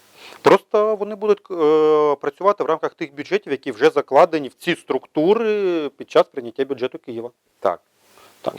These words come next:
Speaker 1: Тобто ресурси є?
Speaker 2: Е, ресурс є, і за нього, е, з-, е, буде боро-, боротьба на рівні Київської міської ради,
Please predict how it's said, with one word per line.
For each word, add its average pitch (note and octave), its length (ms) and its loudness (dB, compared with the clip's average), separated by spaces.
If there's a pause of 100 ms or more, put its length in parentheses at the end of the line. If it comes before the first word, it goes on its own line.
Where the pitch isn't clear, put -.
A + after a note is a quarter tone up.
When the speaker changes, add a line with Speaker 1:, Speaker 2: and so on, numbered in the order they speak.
(120)
Speaker 1:
Тобто E3 280 4
ресурси F#3+ 440 0
є? D#3 140 -6 (460)
Speaker 2:
Е, G2 320 -4
ресурс G#2+ 420 -8
є, G#2 420 -4 (120)
і G2 180 -8
за G2 180 -2
нього, A#2 1120 -4
е, F#2+ 40 -8
з-, G2 120 -16
е, F#2+ 340 -2
буде A2 420 -4
боро-, G#2 480 -4
боротьба G2+ 520 -4
на F#2 140 -8
рівні F#2 300 -8
Київської C#3 540 -8
міської D3+ 360 -4
ради, C#3 340 -8